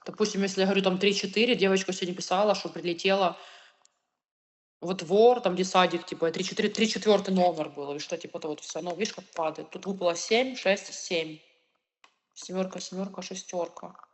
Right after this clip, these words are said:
Я думаю, что там дома, короче, какая-то развязка транспортная должна быть, потому что здесь, получается, между домами шестёрка падает. Или какой-то, знаешь, как, может, дома стоят, и какой-то вот как выезд по кругу идёт. Типа вот, вот как-то вот что-то вот такое.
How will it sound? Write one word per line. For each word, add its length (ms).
Я 180
думаю, 320
что 140
там 180
дома, 280
короче, 440
какая-то 320
развязка 500
транспортная 600
должна 340
быть, 200
потому 180
что 80
здесь, 140
получается, 480
между 140
домами 300
шестёрка 500
падает. 440
Или 200
какой-то, 400
знаешь, 280
как, 160
может, 220
дома 280
стоят, 340
и 40
какой-то 320
вот 80
как 200
выезд 500
по 100
кругу 440
идёт. 480
Типа 240
вот, 260
вот 160
как-то 340
вот 120
что-то 200
вот 200
такое. 500